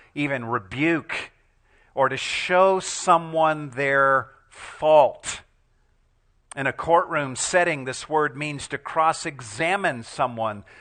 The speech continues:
for the purpose of proving their guilt before the law. But this word can also be used to speak of convincing a person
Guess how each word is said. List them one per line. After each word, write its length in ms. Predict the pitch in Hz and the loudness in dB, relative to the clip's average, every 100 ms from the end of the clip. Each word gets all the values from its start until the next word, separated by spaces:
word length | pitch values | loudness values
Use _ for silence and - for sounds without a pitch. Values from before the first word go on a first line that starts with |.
| - | -12
for 140 | - 139 | -6 -4
the 100 | 127 | -4
purpose 540 | - 175 175 143 - | 2 2 2 -6 -6
of 260 | 127 - - | -10 -10 -12
proving 720 | - 220 233 147 123 131 113 104 | -6 -6 -4 -4 -4 -8 -10 -4
their 420 | 147 147 147 139 - _ 110 | 0 2 0 -2 -12 _ -20
guilt 600 | 104 135 185 170 117 131 | -6 2 6 6 4 -6
before 340 | 139 120 - 120 | -12 -10 -6 -6
the 100 | 120 | -4
law. 540 | 117 131 123 92 98 - _ _ _ _ _ _ _ _ _ _ _ - | 0 2 2 0 -6 -16 _ _ _ _ _ _ _ _ _ _ _ -8
But 140 | 147 | -2
this 200 | 202 - | -2 -2
word 300 | 190 202 - | 0 0 0
can 140 | 180 | 0
also 340 | 175 233 - 190 | 4 2 2 -2
be 160 | 143 | -4
used 320 | 127 123 127 - | -4 -4 -4 -6
to 80 | |
speak 320 | 135 - 147 - | -10 -8 -6 -6
of 160 | 135 | -8
convincing 1400 | - 160 147 123 175 254 240 - 160 117 104 104 127 143 _ _ _ _ - | -8 -8 -8 -2 0 0 -4 -10 -6 -4 -6 -8 -12 -16 _ _ _ _ -4
a 160 | 135 | -4
person 760 | 127 - 185 - 156 131 127 127 | -2 -2 -2 -2 -2 -2 -2 -10